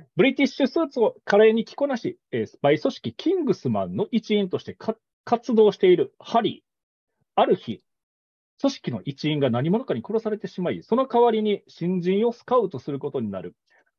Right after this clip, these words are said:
ハリーはかつて命を助けてもらった恩人の息子で、密かにその成長を見守っていたエグジー。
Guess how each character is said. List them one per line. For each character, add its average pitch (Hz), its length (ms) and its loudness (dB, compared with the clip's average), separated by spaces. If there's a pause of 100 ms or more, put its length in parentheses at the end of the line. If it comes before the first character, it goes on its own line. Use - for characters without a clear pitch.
ハ 277 100 2
リ 262 160 0
ー 151 60 2
は 98 180 -4
か 254 140 -2
つ 240 100 -10
て - 180 -2
命 240 340 0
を 95 140 -4
助 190 300 -6
け - 20 -14
て 190 80 0
も 165 120 -2
ら 143 80 0
っ 110 160 -10
た - 160 -12
恩 202 240 2
人 180 240 -2
の 160 100 -4
息 156 220 -6
子 147 160 -2
で、 127 240 0 (800)
密 285 200 0
か 170 100 -2
に 127 140 -6
そ 226 100 2
の 277 80 0
成 233 220 2
長 202 200 6
を 180 60 6
見 190 140 4
守 208 220 2
っ 196 40 -4
て - 200 -2
い 185 100 0
た - 180 -12 (200)
エ 262 100 0
グ 196 180 2
ジ - 200 -12
ー。 135 120 -16